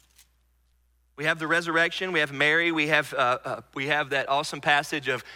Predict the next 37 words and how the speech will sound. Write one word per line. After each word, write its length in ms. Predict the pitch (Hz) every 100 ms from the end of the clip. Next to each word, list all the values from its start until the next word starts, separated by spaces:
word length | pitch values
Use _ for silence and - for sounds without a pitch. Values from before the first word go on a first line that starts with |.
| -
Peter 260 | 185 180 170
and 140 | 147
John 340 | 135 151 156 131
racing 560 | 135 156 151 185 165
there, 360 | 156 160 170 151
and 180 | 113 104 -
John 320 | 135 160 165 127
beats 320 | 151 190 -
him 140 | 175
there 180 | 160 160
because 220 | 160 151
he's 100 | 135
faster, 460 | - 151 165 - 160
but 160 | 139
Peter's 280 | 156 156 131
braver, 380 | 113 147 170 175
so 100 | 127
he 140 | 131
goes 240 | 156 156 147
in 160 | 139
first, 400 | 127 170 165 160
right? 240 | 156 160 156 - -
We 100 | 147
have 240 | 160 180
that. 160 | 165 160
We 60 | 196
have 100 | 185
Jesus 320 | 233 233 196
appearing 840 | 170 - - 240 277 202 170 185 - - -
to 160 | 185 175
all 400 | 185 247 285 277
of 120 | 214
the 80 | 254
disciples. 680 | 254 - 170 156 170 220
That's 240 | 160 165 190
in 100 | 175
verses 460 | 170 175 165 160